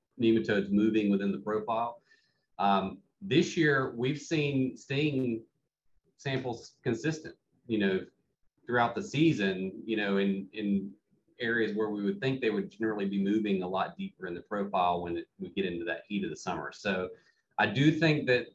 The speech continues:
you know, that can be location specific, um, but that's a good start, what you're saying, you know, and, and thinking about just kind of general routine sampling,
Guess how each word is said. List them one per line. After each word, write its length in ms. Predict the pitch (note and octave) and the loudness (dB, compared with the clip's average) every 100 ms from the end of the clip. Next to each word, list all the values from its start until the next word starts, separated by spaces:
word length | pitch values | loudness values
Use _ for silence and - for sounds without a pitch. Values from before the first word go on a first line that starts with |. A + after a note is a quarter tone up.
| _ | _
you 100 | B2 | 0
know, 100 | A2+ | 2
that 280 | G#2+ A2 - | 2 0 0
can 220 | B2+ B2 | 0 2
be 120 | A#2+ | 0
location 600 | A2+ A2 - A#2 A2+ A2 | 0 0 0 -2 -2 -6
specific, 600 | G2+ G2+ - A2+ A#2 C3+ - - - | -8 -10 -6 -4 -4 -10 -16 -18 -6
um, 460 | F#2+ F2+ F2 F2 F#2+ | 0 0 0 -4 -4
but 280 | G2 G2+ G2+ | -2 0 2
that's 240 | A#2 - | 2 2
a 40 | |
good 240 | G#2 A#2 G2 | 0 0 0
start, 560 | - B2 A2 E2 - - | -4 -2 0 0 -4 -14
what 160 | - F2+ | -10 -8
you're 120 | F2+ | -8
saying, 380 | E2+ F#2 F2 E2+ | -6 -4 -2 -2
you 80 | F2 | -2
know, 180 | E2+ E2+ | -2 -2
and, 100 | E2+ - | -4 -8
and 180 | G2 - | -8 -6
thinking 260 | G2 F#2+ | -2 -2
about 280 | F2 F2+ E2+ | 0 0 -2
just 200 | F2+ - | -8 -6
kind 160 | G2 F2 | -4 -2
of 260 | F2 F2+ | -4 -10
general 520 | - G#2+ G#2 G2 F2 F2+ | -2 0 2 2 0 0
routine 540 | F#2+ - A2 G2+ F2+ | -2 -4 -2 0 0
sampling, 680 | - F2+ F2 F2+ E2+ E2 | -2 -6 -6 -6 -6 -6